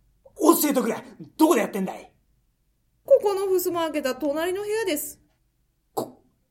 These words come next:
Speaker 1: こんな近くでやってたのかい？ここでやったが百年目、敵列のパ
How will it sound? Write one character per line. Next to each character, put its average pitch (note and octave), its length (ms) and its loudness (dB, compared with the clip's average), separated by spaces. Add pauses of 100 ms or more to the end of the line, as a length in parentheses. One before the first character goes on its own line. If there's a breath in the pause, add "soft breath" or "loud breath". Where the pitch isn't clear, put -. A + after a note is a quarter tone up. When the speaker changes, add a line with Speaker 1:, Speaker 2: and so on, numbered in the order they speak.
(140)
Speaker 1:
こ - 180 -12
ん A4 600 -6
な F#4 120 2
近 - 300 -4
く A4 80 -2
で A4 60 6
や - 80 8
っ A#3 40 0
て - 80 -8
た F4+ 140 6
の D#4+ 80 0
か A3+ 240 4
い？ - 180 -10 (1600 loud breath)
こ D4 220 6
こ B3+ 140 -2
で A3+ 80 -2
や G3+ 120 2
っ - 140 -6
た D4 120 4
が C#4+ 120 4
百 C4+ 220 6
年 D#4 180 4
目、 D#4+ 120 0
敵 E4+ 440 0
列 G#4+ 360 -4
の G4+ 120 2
パ - 200 -12